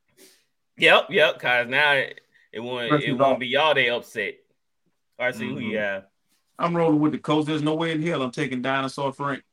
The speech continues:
Speaker 2: No way in hell.
Speaker 1: Yeah, with the, with the Colts, man, they were actually, they, they wasn't getting that lot of pressure on Derek Carr, but they were in the backfield.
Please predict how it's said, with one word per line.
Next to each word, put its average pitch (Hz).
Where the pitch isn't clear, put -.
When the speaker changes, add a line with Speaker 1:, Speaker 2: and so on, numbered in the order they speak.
Speaker 2:
No 127
way 131
in 127
hell. 98
Speaker 1:
Yeah, 104
with 160
the, 156
with 165
the 143
Colts, 214
man, 170
they 175
were 269
actually, 247
they, 196
they 208
wasn't 226
getting 180
that 151
lot 147
of 135
pressure 175
on 139
Derek 143
Carr, 190
but 202
they 170
were 175
in 147
the 135
backfield. 117